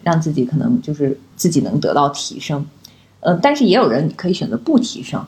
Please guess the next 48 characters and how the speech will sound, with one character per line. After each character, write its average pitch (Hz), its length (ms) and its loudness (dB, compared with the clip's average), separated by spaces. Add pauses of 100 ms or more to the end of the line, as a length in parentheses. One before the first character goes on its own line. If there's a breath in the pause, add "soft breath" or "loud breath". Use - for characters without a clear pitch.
(220 soft breath)
但 285 120 4
是 277 140 2
他 320 160 -2
们 262 180 4
在 262 200 4
这 240 120 -2
个 202 120 4
过 233 180 4
程 180 160 0
中 214 160 6
会 240 160 4
有 147 80 4
一 170 100 0
些， 202 300 2
出 - 160 4
现 233 160 8
一 220 80 10
些 226 160 6
问 262 260 6
题， - 240 -2
比 143 140 -2
如 143 140 2
说 185 100 4
小 180 160 0
孩 - 140 -6
子 180 100 0
会 185 140 2
有 160 100 2
一 165 80 2
些， 180 300 2 (380 loud breath)
呃， 147 360 4 (140)
疾 - 180 -4
病 247 240 8
啊， 156 260 0
或 170 80 -2
者 123 120 0
是 143 360 -2
一 147 120 2
些 156 240 4
什 156 100 -2
么 143 240 2
孤 226 160 2
独 160 220 4
的 165 200 4
一 151 140 2
些 170 240 0
症 175 300 4
状， 127 260 -2